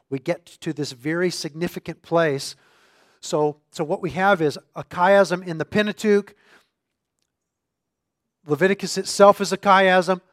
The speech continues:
The center is Leviticus sixteen. Leviticus sixteen is a chiasm. The center of the chiasm of Leviticus sixteen is verses fifteen through seventeen.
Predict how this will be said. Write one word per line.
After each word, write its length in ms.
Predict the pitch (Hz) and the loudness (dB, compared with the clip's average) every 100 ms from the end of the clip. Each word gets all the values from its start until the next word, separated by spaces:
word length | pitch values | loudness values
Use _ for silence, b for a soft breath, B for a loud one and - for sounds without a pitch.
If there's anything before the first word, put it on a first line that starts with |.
| _ _ _ _ _ _ | _ _ _ _ _ _
The 80 | 147 | -10
center 360 | - 214 208 208 | 0 2 4 2
is 340 | 196 196 185 | 2 2 0
Leviticus 500 | 180 170 196 190 185 | -4 2 2 2 -2
sixteen. 680 | - 190 - 214 208 202 208 | -2 -4 -4 -4 -2 -4 -6
Leviticus 480 | 160 170 202 202 180 | -2 2 2 -2 -4
sixteen 540 | - 190 - 226 220 | -4 -6 -4 -2 0
is 100 | 202 | 0
a 60 | 190 | 0
chiasm. 640 | 196 202 196 190 185 190 b b b b b b _ 139 | 4 6 6 4 2 -2 b b b b b b _ _
The 120 | 185 | -4
center 500 | - 233 254 247 233 | 0 2 2 0 2
of 220 | 190 175 | 4 2
the 80 | 175 | -2
chiasm 680 | - 190 202 190 160 156 143 | -4 0 2 2 0 -2 -6
of 140 | 131 | -8
Leviticus 680 | 131 120 147 151 - 127 - - | -8 -4 -2 -2 -8 -16 -16 -18
sixteen 600 | - 139 - - 175 151 | -18 -16 -16 -16 -14 -14
is 220 | 131 127 120 | -14 -14 -10
verses 460 | 135 135 - 113 | -8 -8 -8 -14
fifteen 600 | - - 135 _ - 135 | -14 -14 -16 _ -20 -20
through 220 | 120 120 107 | -20 -20 -20
seventeen. 600 | - 117 104 - 123 | -16 -16 -16 -20 -20